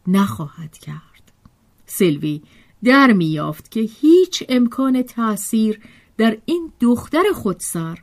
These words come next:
ندارد. به رغبت آماده بود که او را بزند، ولی از یک چنین چهرهٔ گرامی که با لبخندی که تو را از رو می‌برد به گفته‌هایت گوش می‌داد، چگونه می‌توان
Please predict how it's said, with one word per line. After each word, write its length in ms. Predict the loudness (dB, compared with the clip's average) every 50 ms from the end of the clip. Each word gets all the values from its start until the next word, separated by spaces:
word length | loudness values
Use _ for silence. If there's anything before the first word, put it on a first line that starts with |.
| _ _ -6
ندارد. 840 | -4 -2 -2 -2 -2 -4 -6 -10 -12 -14 -16 -16 -18 -18 -20 _ _ _ _ _ _ _ _ _ _ _ _ _ -6
به 160 | -4 -4 -4 -4 -6 -6
رغبت 760 | -6 -6 -6 -6 -6 -8 -4 0 0 0 0 0 -6 -14 -20 _ _ _ _ _ _ _
آماده 480 | 2 4 6 6 6 6 6 6 4 4
بود 280 | 4 2 0 -2 -2 -4
که 200 | -6 -6 -4 -2
او 140 | -2 -2 0
را 200 | 0 -2 -4 -8 _ _ 0
بزند، 760 | 2 2 2 2 2 2 0 0 -4 -10 -18 _ _ _ _ _ _ _ _ _ _ _ _ _ _ -8
ولی 320 | -6 -6 -6 -8 -10 -14 _ _ _ _ _ _ _ _ _ _ _ _ _ 0
از 180 | 0 2 4
یک 220 | 4 2 2 0 -2
چنین 300 | -2 0 2 2 2 0
چهرهٔ 580 | 0 0 0 0 0 0 0 0 2 2 2
گرامی 720 | 2 4 4 4 4 4 4 4 4 4 4 4 4 4
که 320 | 0 -2 -2 -2 -2 -2 -6 -14 -20 -20 _ _ _
با 120 | 2 4
لبخندی 640 | 4 6 4 4 2 -2 -4 0 2 2 2 2 2
که 160 | 0 0 -2
تو 180 | 0 0 0 2
را 100 | 2 2
از 180 | 0 -2 -2
رو 180 | 0 0 2 2
می‌برد 560 | 2 0 -2 -2 -4 -4 -2 -4 -4 -6 -6
به 100 | -8 -6
گفته‌هایت 880 | -4 -4 -4 -4 -6 -8 -8 -8 -8 -6 -8 -8 -6 -8 -8 -10 -12 _ _
گوش 400 | -12 -10 -10 -10 -12 -12 -6 -4
می‌داد، 500 | -4 -4 -2 0 -2 -2 -2 -2 -6 -10 _ _ -20 _ _ _ _ _ _ _
چگونه 640 | -6 -2 0 2 0 2 2 2 2 2 2 2 2
می‌توان 640 | 2 0 0 -4 -10 -12 -12 -12 -12 -12 -12 -14